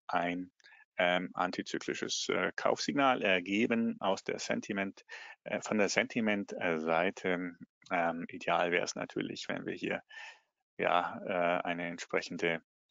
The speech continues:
ähm, Fortsetzung auch preislich der, äh, Korrektur, äh, Bewegung sehen würden. Äh, das würde dann eben,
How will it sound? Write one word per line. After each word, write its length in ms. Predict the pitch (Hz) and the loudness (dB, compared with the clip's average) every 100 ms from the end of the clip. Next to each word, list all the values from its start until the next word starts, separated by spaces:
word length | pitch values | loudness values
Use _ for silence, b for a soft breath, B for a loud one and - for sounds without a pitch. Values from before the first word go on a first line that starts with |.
| _ _ B B B - | _ _ B B B -4
ähm, 440 | 87 85 85 82 87 | 0 2 2 -2 -4
Fortsetzung 640 | - 98 - 104 - - | 2 2 2 0 0 -6
auch 280 | - 90 - | -6 -6 -8
preislich 540 | - - - - - | -2 0 0 -4 -6
der, 260 | - 90 87 - | -4 -4 -6 -8
äh, 180 | 98 87 | -8 -6
Korrektur, 800 | - - 87 - - 101 92 - | -6 -6 -6 -10 -12 -8 -8 -8
äh, 180 | 98 90 - | -8 -10 -8
Bewegung 640 | - 95 98 95 95 90 90 | -6 -6 -4 -4 -4 -6 -8
sehen 580 | 101 90 80 90 90 90 - - | -12 -8 -6 -6 -6 -10 -14 -18
würden. 1120 | - 98 87 92 101 117 123 120 113 110 107 92 | -10 -8 -4 0 4 6 6 4 4 2 0 0
Äh, 100 | 92 | -2
das 300 | 95 - - | -2 -4 -8
würde 200 | - 87 | -4 -2
dann 160 | - | -2
eben, 340 | - - 92 | -6 -8 -10